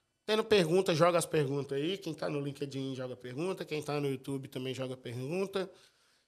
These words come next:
Fica à vontade. Quanto mais treta acontecer, me-, mais a gente gosta.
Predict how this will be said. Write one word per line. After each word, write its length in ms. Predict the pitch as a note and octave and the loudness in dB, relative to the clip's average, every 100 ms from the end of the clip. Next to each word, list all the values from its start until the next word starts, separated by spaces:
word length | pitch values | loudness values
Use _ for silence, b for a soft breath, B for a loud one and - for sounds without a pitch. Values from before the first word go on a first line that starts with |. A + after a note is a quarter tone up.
| _ | _
Fica 360 | - F#3+ F#3+ | -2 0 4
à 20 | G3 | 4
vontade. 800 | F3 C#3+ C#3+ D3+ D#3+ D#3 D#3+ D3+ | 4 2 4 4 4 2 -4 -4
Quanto 260 | - E3 F3+ | -2 -2 0
mais 340 | E3 E3 D#3+ | 2 2 2
treta 420 | - D#3 D#3+ E3 | -2 0 0 0
acontecer, 680 | E3 - D3 C3 - D3+ D#3+ | -2 -2 -2 -2 -2 0 0
me-, 420 | D#3 D3 D3 D3+ | 0 0 0 0
mais 280 | D3 D3 E3 | -2 0 0
a 40 | E3 | 0
gente 260 | D3+ D#3 | -4 -6
gosta. 520 | D#3+ A#2+ A#2 - - | -6 -8 -6 -10 -12